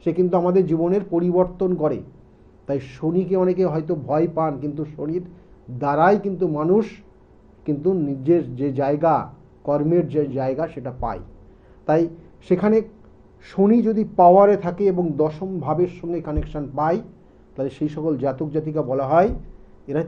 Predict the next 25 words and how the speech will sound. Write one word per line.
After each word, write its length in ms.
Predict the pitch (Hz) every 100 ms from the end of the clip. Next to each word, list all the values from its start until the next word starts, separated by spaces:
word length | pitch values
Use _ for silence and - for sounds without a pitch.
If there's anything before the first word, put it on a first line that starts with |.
| 165
চাকরি 400 | 160 151 156 156
করে। 260 | 139 104 90 - - - - - - - - _ _ -
কারণ 220 | 151 170
শনির 480 | 170 - 165 180 190 -
পাওয়ার 340 | 160 151 170 156
যদি 200 | 170 - - - 135
ভালো 220 | 123 151
থাকে, 340 | 170 156 127 104 - - - -
তাহলে 160 | 151
একজনের 580 | 156 147 135 127 165 165
আন্ডারে 600 | 143 151 156 151 165 170 165 -
থেকে 220 | 151 151 165
কাজ 240 | - 143 131
করার 300 | - 147 151 151
মতো 200 | 151 143
জায়গা 500 | 131 131 139 180 - - - -
তার 160 | 127
মধ্যে 240 | 135 131 143
তৈরি 280 | 147 143 143
হয়। 220 | 123 101 - - - - -
অনেক 180 | 175 196
জাতক 220 | 214 214
জাতিকা 280 | 208 208 214
দেখবেন 320 | 196 185 226 233 - - - -
যে 280 | 151 202